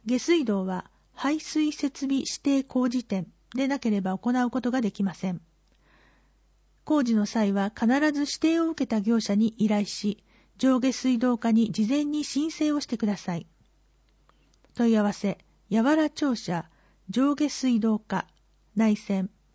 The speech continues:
五三零五五三零八。市指定、給水装置工事事業者のキューアールコードが載っています。市排水設備指定工事店のキューアールコードも載っています。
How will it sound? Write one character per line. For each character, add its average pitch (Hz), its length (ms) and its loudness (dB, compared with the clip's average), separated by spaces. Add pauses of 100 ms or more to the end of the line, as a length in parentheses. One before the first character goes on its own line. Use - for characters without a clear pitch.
五 269 260 0
三 240 340 2
零 196 220 0
五 175 320 -4 (380)
五 269 240 2
三 226 360 0
零 208 200 0
八。 - 400 -10 (1200)
市 - 340 -4
指 - 200 -8
定、 214 320 0 (340)
給 285 240 -2
水 294 300 -2
装 277 240 0
置 269 420 -2
工 262 220 0
事 254 160 -2
事 226 100 -6
業 247 160 2
者 165 160 -6
の 165 100 -10 (160)
キ - 140 -2
ュ 262 60 4
ー 277 40 4
ア 277 40 2
ー - 20 0
ル 262 80 -2
コ - 160 -6
ー 214 40 2
ド 226 100 0
が 277 100 0
載 208 80 2
っ 165 40 -4
て - 140 -18
い 160 100 -20
ま - 120 -20
す。 - 220 -20 (960)
市 - 360 -6 (200)
排 277 260 -2
水 294 260 -2
設 277 300 -4
備 202 260 -2
指 - 220 -12
定 247 220 2
工 247 260 0
事 226 140 -8
店 202 240 2
の 233 200 2
キ - 140 -2
ュ 233 80 2
ー - 20 2
ア 226 40 2
ー - 20 0
ル 220 80 0
コ 220 140 -2
ー 196 60 0
ド 208 100 -2
も 262 180 -2
載 208 100 0
っ - 20 -4
て - 140 -8
い 156 80 -6
ま 165 140 -14
す。 - 240 -20